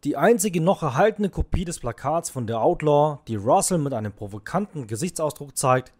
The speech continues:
während sie sich mit bis zu den Oberschenkeln hochgezogenen Rock an einem Heuhaufen regelt und dabei eine Waffe in der Hand hielt, wurde vor einigen Jahren für unglaubliche zweiundfünfzigtausend Pfund versteigert.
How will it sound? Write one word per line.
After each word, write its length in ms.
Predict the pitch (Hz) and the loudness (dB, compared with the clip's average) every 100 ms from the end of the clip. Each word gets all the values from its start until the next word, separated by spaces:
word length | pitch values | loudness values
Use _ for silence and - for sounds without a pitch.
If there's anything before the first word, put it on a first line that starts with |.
| _ _ - | _ _ -8
während 380 | 107 165 185 165 | 2 2 2 -2
sie 160 | - | -4
sich 240 | 113 113 - | -6 -8 -10
mit 120 | 101 | -10
bis 120 | 107 | -10
zu 100 | - | -10
den 160 | 107 107 - | -12 -12 -4
Oberschenkeln 600 | 185 170 - 151 135 104 | 2 2 2 -4 -4 -2
hochgezogenen 540 | 156 - 131 127 117 | -4 -4 -8 -6 -4
Rock 300 | 104 135 - _ _ _ - | 0 -2 -2 _ _ _ -10
an 100 | 107 | -8
einem 320 | 98 82 - | -8 -8 0
Heuhaufen 480 | 151 160 165 147 131 | 2 4 2 0 0
regelt 480 | 143 139 143 143 - _ _ _ _ | 0 2 -2 -2 -6 _ _ _ _
und 160 | - 104 | -10 -4
dabei 320 | 107 120 131 | 0 2 4
eine 200 | 113 101 | 2 0
Waffe 260 | 143 175 175 | 0 0 -2
in 80 | 143 | -2
der 80 | |
Hand 240 | 127 139 135 | 0 -2 0
hielt, 340 | 151 135 - _ _ _ _ _ - | 0 0 0 _ _ _ _ _ 0
wurde 300 | 185 196 - | 4 4 2
vor 280 | 131 - - | -6 -12 -6
einigen 480 | 160 202 202 151 131 | 0 4 2 0 0
Jahren 240 | 135 139 | 0 0
für 160 | - - | -6 -10
unglaubliche 920 | - 185 214 165 156 165 156 - 135 | 0 2 2 2 4 4 0 -8 -8
zweiundfünfzigtausend 1120 | - 151 185 190 185 165 156 - 127 123 113 | -4 -2 0 0 -2 -4 -10 -6 -6 -4 -8
Pfund 300 | - 127 127 | -4 -4 -2
versteigert. 640 | 143 - 131 101 90 - | -2 4 4 2 -6 -10